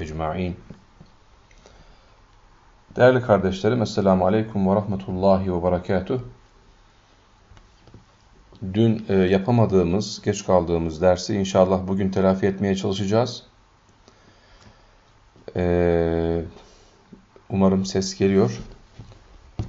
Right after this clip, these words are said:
Bakara suresi onuncu ayette,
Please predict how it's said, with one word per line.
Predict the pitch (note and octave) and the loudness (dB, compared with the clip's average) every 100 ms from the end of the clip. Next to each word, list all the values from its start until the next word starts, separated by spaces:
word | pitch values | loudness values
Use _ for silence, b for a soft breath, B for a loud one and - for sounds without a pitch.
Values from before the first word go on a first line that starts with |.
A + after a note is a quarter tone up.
| - - - | -14 -4 2
Bakara | G#2 B2 B2 | 2 2 0
suresi | A#2 B2+ B2 - B2+ A#2+ - - _ _ - - _ - | 2 0 0 0 0 0 -6 -16 _ _ -20 -20 _ -4
onuncu | A2+ A#2+ A#2+ C#3 | 0 2 4 6
ayette, | A#2 G2 F#2+ - F#2+ | 6 6 0 0 0